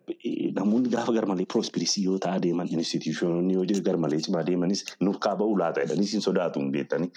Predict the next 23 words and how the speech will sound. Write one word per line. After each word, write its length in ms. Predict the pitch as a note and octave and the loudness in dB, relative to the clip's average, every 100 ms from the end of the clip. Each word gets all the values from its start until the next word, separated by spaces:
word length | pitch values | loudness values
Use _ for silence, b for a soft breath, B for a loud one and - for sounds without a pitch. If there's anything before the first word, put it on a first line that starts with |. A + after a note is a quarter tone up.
| B | B
akka 220 | B - | B -2
yaada 220 | F2 E2+ D#2+ | 0 0 0
kootti. 320 | E3 - - | -2 -4 -6
Garuu 360 | - G3 G#3+ C#4+ - - - A#2 - | -2 0 0 -2 -2 -4 -2 -4 -4
hab-, 300 | - C#3+ B2+ - | -2 -2 -4 -4
haba'anii 800 | - C3+ C#3 C#3 C3+ A#2 B2 C3+ | -2 0 0 0 0 2 0 2
seeraan 420 | G#2+ G2 F2+ F2 | 2 2 0 0
bulu 220 | F2+ D#2+ | 0 0
taanaan 400 | D#2 D2+ D2+ D2 C#2+ | 0 0 0 0 0
biyya 180 | D2 | 0
isaaniitii 580 | D2+ C#2 C2+ C2+ C2 C2+ | 0 0 0 -2 -2 -4
ha-, 200 | C2+ D2+ - - F#2 D#2 | -4 -6 -8 -6 -4 -4
pro-, 200 | - E2+ D#2+ D#2 | -2 0 2 0
maal 260 | D#2 D#2+ D#2 | 0 0 0
jedhaniiti 520 | F#2 E2+ G2 - E2+ | 0 0 -2 -4 -6
itti 200 | - - | -4 -2
amananii, 380 | F#2 F2 D#2+ G2 | 0 2 2 2
walitti 280 | F#2+ A2+ - | 0 0 0
amanuudhaan 500 | A2 A2+ A#2 E2 C#2 | 0 2 2 0 0
yoo 140 | D2+ D#2 | 0 0
utuu 200 | E2 D#2 | 0 2
deemama 380 | F#2 F#2 F2+ | 2 2 2
ta'eeti 460 | D2+ - A#1+ - E3+ | 0 -2 -4 -2 0